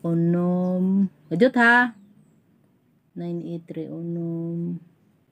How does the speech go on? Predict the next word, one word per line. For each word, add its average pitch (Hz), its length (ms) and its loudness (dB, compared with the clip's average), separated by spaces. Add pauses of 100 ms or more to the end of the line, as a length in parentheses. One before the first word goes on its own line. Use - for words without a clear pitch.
(4000)
Unom. 180 400 4